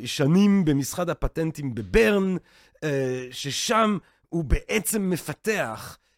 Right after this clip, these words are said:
את הרעיונות המהפכניים האלה שהולכים לצאת במאמרים באנוס מירביליס, בשנה המופלאה שבה הוא מוציא חמש מאמרים בפיזיקה ש-, אה,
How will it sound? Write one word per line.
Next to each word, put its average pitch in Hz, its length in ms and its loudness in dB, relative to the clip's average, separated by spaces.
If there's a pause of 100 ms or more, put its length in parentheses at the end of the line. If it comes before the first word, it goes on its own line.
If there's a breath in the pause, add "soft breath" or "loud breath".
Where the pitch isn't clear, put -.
(120)
את - 140 -10
הרעיונות 147 460 0
המהפכניים 170 920 0
האלה 143 320 0
שהולכים 139 440 -8
לצאת 143 300 -8
במאמרים 127 680 -4
באנוס 156 640 -2
מירביליס, 143 680 -4
בשנה 135 800 -4
המופלאה 165 640 0
שבה 143 220 -8
הוא 139 100 -4
מוציא 139 240 -10
חמש 156 400 -8
מאמרים 139 420 -6
בפיזיקה 143 500 -10
ש-, - 120 -12
אה, 98 60 -14